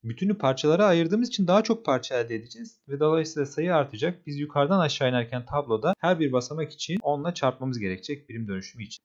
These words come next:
Bir de şunu çok iyi bilmemiz gerekiyor. Bir ton demek bin kilogram demek sevgili arkadaşlar. Eski müfredatta kental kavramı da vardı. Bir kental de yüz kilogram demek. Bunu da ek bilgi olarak söyleyeyim.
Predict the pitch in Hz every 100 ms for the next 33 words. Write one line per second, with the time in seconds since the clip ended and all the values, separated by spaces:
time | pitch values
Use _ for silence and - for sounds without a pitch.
0 | - 208 202 214 208 170 160 123 117 110
1 | 107 110 110 110 214 170 196 214 - 117
2 | 104 127 208 - 135 196 208 208 131 113
3 | 101 95 90 87 87 - 92 90 85 -
4 | - - - - 175 180 226 202 175 165
5 | 160 180 170 160 170 175 165 151 151 156
6 | 113 92 92 147 185 240 _ 170 156 135
7 | 117 120 120 123 185 202 - _ 175 -
8 | 113 98 98 92 92 123 175 _ - 185
9 | 127 156 185 180 175 - 117 123 123 151
10 | 151 143 107 104